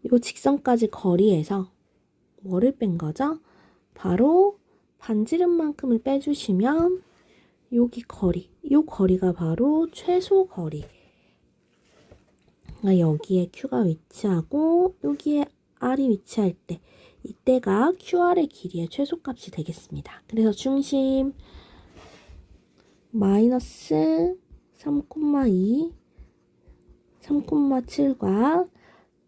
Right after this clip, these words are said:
에이비를 지나는 직선의 방정식을 구해야겠네요. 에이비를 지나는 직선을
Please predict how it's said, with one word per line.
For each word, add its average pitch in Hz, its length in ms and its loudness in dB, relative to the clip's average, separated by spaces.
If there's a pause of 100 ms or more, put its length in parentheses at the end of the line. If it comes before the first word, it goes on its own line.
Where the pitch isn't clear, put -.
(800)
에이비를 311 540 4
지나는 196 640 -2
직선의 277 440 -2
방정식을 190 680 0
구해야겠네요. 175 1080 -4 (760)
에이비를 262 460 2
지나는 214 560 -2
직선을 302 1000 -2